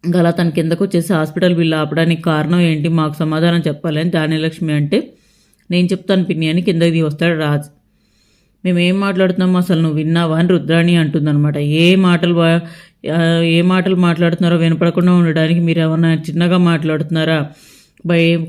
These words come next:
బయట కూరగాయలు అమ్మే వాళ్ళ దాకా వినిపిస్తున్నాయి, నాకు వినపడవా?" అని రాజు అంటాడనమాట. "మా గొంతు బయటకు వినిపిస్తుందిరా, కానీ మీ ఆవిడ లోపల చేసి కుంభకోణం కనిపించదు కదా" అని వెటకారంగా అయితే మాట్లాడుతుంది.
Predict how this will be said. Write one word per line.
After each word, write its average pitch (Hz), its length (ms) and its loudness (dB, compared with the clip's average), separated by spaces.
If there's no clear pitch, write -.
బయట 170 220 0
కూరగాయలు 170 420 2
అమ్మే 170 220 2
వాళ్ళ 165 320 2
దాకా 170 300 2
వినిపిస్తున్నాయి, 180 600 0
నాకు 160 260 0
వినపడవా?" 160 480 0
అని 175 120 0
రాజు 170 260 2
అంటాడనమాట. 147 580 -4
"మా 170 100 0
గొంతు 160 320 0
బయటకు 175 300 2
వినిపిస్తుందిరా, 170 600 -2
కానీ 170 280 0
మీ 175 180 2
ఆవిడ 156 280 2
లోపల 170 380 0
చేసి 165 200 -2
కుంభకోణం 180 500 -2
కనిపించదు 165 520 -4
కదా" 151 260 -2
అని 165 340 -2
వెటకారంగా 151 500 -2
అయితే 156 200 -2
మాట్లాడుతుంది. 151 840 -2